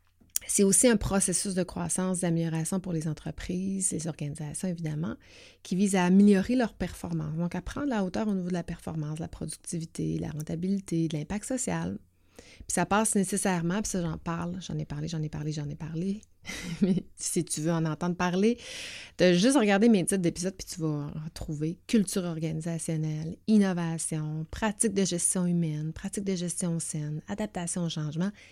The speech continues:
et cetera, et cetera. C'est d'ailleurs le titre de mon podcast, Pour faire changement. <laughs> Donc, je, j'ai commencé volontairement par ces deux-là parce que je pense que dans notre vie professionnelle, c'est rassurant de pouvoir s'expliquer des situations,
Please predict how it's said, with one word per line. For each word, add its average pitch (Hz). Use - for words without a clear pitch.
et 175
cetera, 165
et 180
cetera. -
C'est -
d'ailleurs 160
le 160
titre -
de 165
mon 147
podcast, -
Pour -
faire 185
changement. -
<laughs> -
Donc, 214
je, 233
j'ai 240
commencé 269
volontairement 254
par 226
ces 208
deux-là 196
parce 214
que 202
je -
pense 214
que 202
dans 185
notre 170
vie 196
professionnelle, 208
c'est 185
rassurant 214
de 208
pouvoir 180
s'expliquer -
des 185
situations, 156